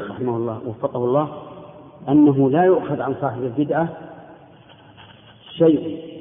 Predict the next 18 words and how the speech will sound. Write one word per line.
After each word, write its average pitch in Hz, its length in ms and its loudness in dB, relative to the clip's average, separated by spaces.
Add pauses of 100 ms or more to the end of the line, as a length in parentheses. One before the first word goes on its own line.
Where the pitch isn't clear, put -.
(680)
حتى 160 480 0
فيما 147 420 4
لا 151 200 2
يتعلق 151 520 -2
ببدعته. 127 500 -4 (1080)
فمثلًا، 170 360 2
إذا 147 240 2
وجدنا 139 440 0
رجلا 123 260 -4
مبتدعا 113 500 -8 (800)
لكنه 151 600 2
جيد 165 500 4 (460)
في 135 120 -2
علم 143 180 2
العربية، 117 380 -6 (760)
البلاغة 147 800 0 (180)
والنحو 135 400 0
والصرف، 117 400 -4